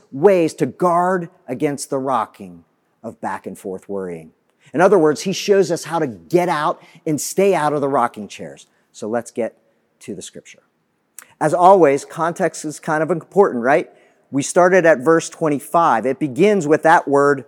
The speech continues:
"therefore," which is inviting us to see what proceeds. And verses one through twenty-four cover a whole lot of territory.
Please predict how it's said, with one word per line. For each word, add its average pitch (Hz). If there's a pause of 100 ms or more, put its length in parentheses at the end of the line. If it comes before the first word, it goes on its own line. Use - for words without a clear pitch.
(280)
"therefore," 139 (240)
which 135
is 127
inviting 156 (100)
us 185 (480)
to 147
see -
what 131
proceeds. 101 (500)
And 143
verses 196
one 190
through 180
twenty-four 170
cover 160 (340)
a 110
whole 160
lot 135
of 123
territory. 107